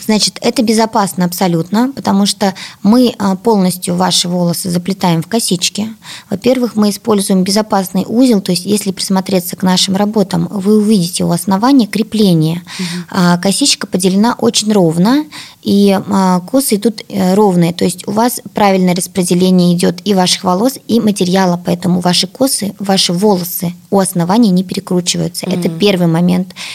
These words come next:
Speaker 1: На это тоже нужно обращать внимание, потому что ваши волосы, они заплетены, они, ну, вот из-за того, что они без перекрутов,
Speaker 2: То есть они
Speaker 1: они
Speaker 2: естественно
Speaker 1: Да.
Speaker 2: продолжают расти, и от
Speaker 1: Да.
Speaker 2: этого не портят.
Speaker 1: Плюс, а,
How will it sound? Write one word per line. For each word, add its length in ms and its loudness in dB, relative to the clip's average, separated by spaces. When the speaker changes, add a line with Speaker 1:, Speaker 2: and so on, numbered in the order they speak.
Speaker 1:
На 60 2
это 180 0
тоже 260 2
нужно 320 2
обращать 580 -2
внимание, 640 2
потому 300 0
что 220 -4
ваши 260 0
волосы, 460 0
они 200 4
заплетены, 680 0
они, 400 2
ну, 180 2
вот 120 0
из-за 180 -4
того, 160 0
что 180 0
они 200 2
без 240 2
перекрутов, 640 -4
Speaker 2:
То 60 -20
есть 120 -4
они 120 2
Speaker 1:
они 200 2
Speaker 2:
естественно 440 -2
Speaker 1:
Да. 40 -16
Speaker 2:
продолжают 580 0
расти, 580 -6
и 40 -4
от 140 -2
Speaker 1:
Да. 180 2
Speaker 2:
этого 160 -6
не 260 -6
портят. 180 -10
Speaker 1:
Плюс, 440 2
а, 560 0